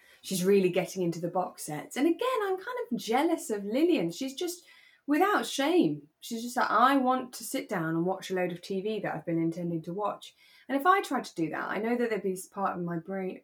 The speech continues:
part of my brain that says, "You're being lazy," or "You're, you're wasting your time,"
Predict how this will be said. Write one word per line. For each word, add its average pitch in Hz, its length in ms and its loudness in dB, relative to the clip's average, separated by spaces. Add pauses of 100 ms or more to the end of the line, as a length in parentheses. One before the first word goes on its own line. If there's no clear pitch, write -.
part 190 180 -4
of 185 60 -8
my 180 120 -4
brain 175 320 -6
that 165 120 -6
says, 165 380 -6 (960)
"You're 165 100 -6
being 185 240 4
lazy," 170 580 4
or 160 140 0
"You're, 156 480 -4 (120)
you're 170 120 -2
wasting 165 500 0
your 156 120 -4
time," 160 720 -2